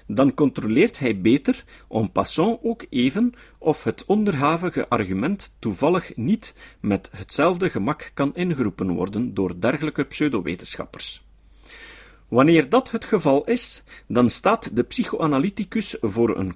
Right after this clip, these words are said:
keuze. Of hij rechtvaardigt gelijk ook de andere kramers op de markt, of hij laat het argument gewoon vallen. Een bad company drogargument associeert de ideeën van een opponent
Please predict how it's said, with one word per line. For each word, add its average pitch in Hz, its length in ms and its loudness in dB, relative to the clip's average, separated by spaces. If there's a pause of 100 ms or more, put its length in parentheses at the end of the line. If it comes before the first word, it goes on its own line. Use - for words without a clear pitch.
keuze. 147 420 2 (680)
Of - 320 2
hij 160 160 0
rechtvaardigt 165 720 -2
gelijk 175 500 -2
ook - 300 -4
de - 200 -4
andere 220 300 2
kramers 110 680 -2 (300)
op - 320 -2
de 98 140 -4
markt, 90 500 -4 (340)
of - 360 0
hij 117 180 -2
laat 135 240 2
het - 140 -8
argument 110 480 -2
gewoon 113 500 2
vallen. 90 460 -2 (800)
Een 117 160 2
bad 202 220 6
company 117 560 0
drogargument 151 760 0
associeert 135 640 -2
de 127 80 -4
ideeën 147 500 0
van 127 120 2
een 110 160 -2
opponent 123 560 0